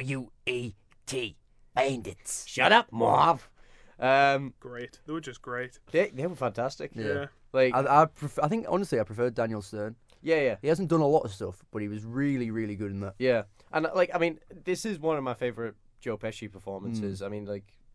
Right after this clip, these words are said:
Speaker 2: I mean, like, he, he's, he's been around, but, uh,
Speaker 1: Um, he was told, fun fact for you, a bit of trivia.
Speaker 2: Yeah.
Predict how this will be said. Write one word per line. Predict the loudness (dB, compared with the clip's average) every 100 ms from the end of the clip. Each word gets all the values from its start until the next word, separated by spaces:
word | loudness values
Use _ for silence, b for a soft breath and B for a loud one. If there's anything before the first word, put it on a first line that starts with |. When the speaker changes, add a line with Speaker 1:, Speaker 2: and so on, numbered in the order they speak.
| -20 -20 -14
Speaker 2:
I |
mean, | -10 -10 -10
like, | -10
he, | -10 -10
he's, | -10 -10 -14 -14
he's | -12
been | -8 -8
around, | -6 -8 -10 -14 -14
but, | -12 -10 -6
uh, | -4 -4 0
Speaker 1:
Um, | 2 4 2
he | 0
was | -2 -4 -14 -20 -10
told, | 0 2 2 0
fun | -4 -4 -4
fact | -4 -6
for | -6 -6
you, |
a | -4
bit | -6
of | -8
trivia. | -8 -4 -6 -4
Speaker 2:
Yeah. | -4